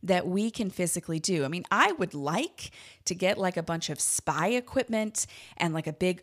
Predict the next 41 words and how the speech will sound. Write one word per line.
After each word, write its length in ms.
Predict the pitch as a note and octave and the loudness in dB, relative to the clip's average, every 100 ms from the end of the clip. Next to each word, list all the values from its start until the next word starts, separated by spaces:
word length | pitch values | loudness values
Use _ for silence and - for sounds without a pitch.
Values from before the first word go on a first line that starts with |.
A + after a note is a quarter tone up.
| - | 0
unmarked 460 | G#3 G3 F3 F3 | 2 4 2 2
vehicle 680 | F3 G#3+ A#3+ A#3+ A3 G3+ F#3 | -2 2 2 0 4 6 6
and 160 | E3+ E3 | 2 -2
just 280 | D#3+ - - | -2 -2 0
go 240 | F#3+ A#3 | 2 4
around 600 | B3 G#3+ F#3 F#3 F#3 F#3+ - | 4 2 2 2 2 -2 -2
and 180 | F3 E3 | -4 -2
do, 260 | E3+ F3+ | -2 -2
like, 580 | F#3 E3+ C#3+ D3+ - - - | -4 -2 -2 -2 -6 -20 -6
child 400 | - G#3 A3+ A3+ | -2 2 2 2
abuse 360 | G#3+ G3 F#3 - | 0 0 0 0
espionage 920 | F3 E3+ - D#3 D3+ C3+ B2+ B2 - - | 0 0 0 -4 -2 -2 0 0 0 2
<laughs> 180 | - D4+ | 6 6
and 140 | A3+ | 6
just, 280 | C#4 C#4+ - | 4 4 4
like, 220 | A3 A3+ | 4 4
hunt 340 | A3+ G3 D4 | 4 6 6
people 300 | - D#4+ E4+ | 2 -2 0
down 400 | D4+ G3+ F#3 F#3 | 4 6 6 6
and 160 | F3+ F3+ | 4 -2
bring 280 | F#3+ A#3 D#4 | -2 -2 0
them 120 | D#4+ | -2
to 100 | D4+ | -2
justice. 460 | G#3 E3 - E3 - | 4 4 4 0 0
Like, 160 | D#3+ | -2
that's 280 | - G#3+ E4 | 4 4 6
something 300 | - D#4 B3+ | 0 0 0
that 140 | F#3+ - | -2 -2
for 100 | E3+ | -4
me, 240 | E3 F#3+ | -4 -4
if 100 | F3+ | -2
I 80 | F3 | -2
could 160 | - | 0
actually 380 | - A#3 - F#3 | -2 0 -2 -4
do 180 | D#3+ E3+ | -2 -2
that, 260 | F3+ F#3+ F#3+ - - - - | 4 2 2 -6 -18 -14 0
the 340 | F#3 F3 E3+ | 2 2 0
investigation 920 | G3 F#3 F3 F3 - F#3 E3 E3 F#3 F3+ | 2 4 6 6 4 -2 0 0 0 0
aspect 480 | D#3+ E3+ - E3+ - | -2 -2 -2 -4 -2
of 140 | E3 | 0
it 120 | F3 | 0